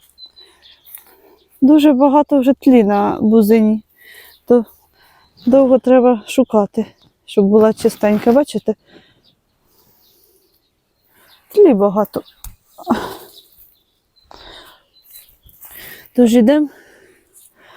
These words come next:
робити квас із бузини. Ще ніколи не готувала. Це перший рік. Ну, спробую.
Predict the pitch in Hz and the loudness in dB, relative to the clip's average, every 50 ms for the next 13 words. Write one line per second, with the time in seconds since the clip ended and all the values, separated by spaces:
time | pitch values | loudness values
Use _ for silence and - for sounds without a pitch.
0 | - - - _ _ _ - 233 233 233 208 240 269 254 - 262 247 - - - | -20 -20 -20 _ _ _ -2 0 0 2 2 0 -2 0 -2 -2 -4 -4 -8 -18
1 | - _ - - _ _ - - 233 202 190 185 - 208 202 190 190 196 202 190 | -20 _ -20 -20 _ _ -4 -2 0 0 0 -2 -4 -4 -4 -2 0 0 0 2
2 | 196 190 180 185 196 175 - - _ - - - _ - - _ _ _ - - | 0 0 0 -2 -4 -6 -8 -14 _ -20 -20 -20 _ -20 -20 _ _ _ -4 -2
3 | 262 254 254 262 - - 208 196 202 202 196 202 208 208 226 220 - - 220 226 | 0 0 0 0 0 0 0 0 0 0 0 0 0 0 0 0 0 0 0 2
4 | 285 359 381 370 349 - _ _ _ _ _ _ _ _ _ _ _ _ _ _ | 2 0 0 -2 -4 -8 _ _ _ _ _ _ _ _ _ _ _ _ _ _
5 | _ - - _ _ _ - - - _ _ - - _ _ _ _ _ - 247 | _ -20 -20 _ _ _ -20 -20 -20 _ _ -20 -20 _ _ _ _ _ -4 -4
6 | 214 - 262 269 226 - - 247 240 240 226 285 359 - - - - - _ _ | 0 0 0 0 0 0 0 2 2 4 4 2 2 0 -2 -8 -20 -20 _ _
7 | _ _ _ _ - - - - - _ _ - 403 440 - - - - 285 285 | _ _ _ _ -20 -20 -20 -20 -20 _ _ -4 -4 -4 -4 -4 -2 0 2 2
8 | 311 269 247 240 214 208 214 | 2 0 0 -2 -2 -4 -6